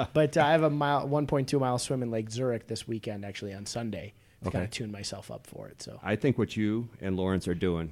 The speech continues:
Speaker 1: is fantastic. I, I tell you what, when you talked about the weight loss challenge, I was all in. You talked about this, I was like, "Nope, <laughs>
Speaker 2: Yeah.
Speaker 1: that's just not, not me, man." But good for you. I think it's great.
Speaker 2: Yeah, so I'm excited, and thank you again to everybody who donated. Some people donated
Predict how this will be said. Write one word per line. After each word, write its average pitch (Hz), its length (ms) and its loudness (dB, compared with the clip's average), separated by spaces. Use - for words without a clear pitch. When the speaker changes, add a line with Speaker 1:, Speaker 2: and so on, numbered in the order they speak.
Speaker 1:
is - 100 -14
fantastic. 95 600 -4
I, 92 160 0
I 95 120 -6
tell 113 180 -6
you 98 140 0
what, 85 180 -4
when 95 200 0
you 113 120 2
talked 113 640 -4
about 87 240 -4
the 90 80 -4
weight 92 240 0
loss 101 280 0
challenge, 110 560 -4
I 80 100 -8
was 78 120 -6
all 90 220 2
in. 101 180 2
You 104 120 2
talked 113 240 0
about 95 260 0
this, 117 300 2
I 73 40 -6
was 78 120 -8
like, 87 200 -6
"Nope, 165 220 0
<laughs> - 100 0
Speaker 2:
Yeah. 185 320 6
Speaker 1:
that's 131 220 2
just 147 220 -2
not, 120 320 2
not 117 240 2
me, 110 220 4
man." 90 260 0
But 101 160 2
good 143 160 4
for 117 100 0
you. 98 160 6
I 87 100 0
think 95 160 -2
it's - 120 -6
great. - 180 -6
Speaker 2:
Yeah, 147 200 4
so 160 100 0
I'm 151 120 4
excited, 170 380 8
and 147 120 0
thank 156 180 4
you 156 140 8
again 143 280 6
to 139 100 6
everybody 135 340 2
who 131 80 0
donated. 135 480 -4
Some 151 160 -4
people 135 300 -4
donated 135 580 0